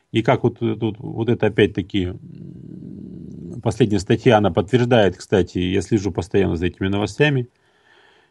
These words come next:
из всех открытых источников, она подтверждает о том, что уже, э,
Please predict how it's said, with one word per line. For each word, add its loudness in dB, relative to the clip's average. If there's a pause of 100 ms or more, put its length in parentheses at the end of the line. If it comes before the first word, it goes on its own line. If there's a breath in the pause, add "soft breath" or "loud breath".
(120)
из -6
всех 0
открытых -2
источников, 0
она 4
подтверждает 4
о 0
том, 4
что -2
уже, 2 (140)
э, -6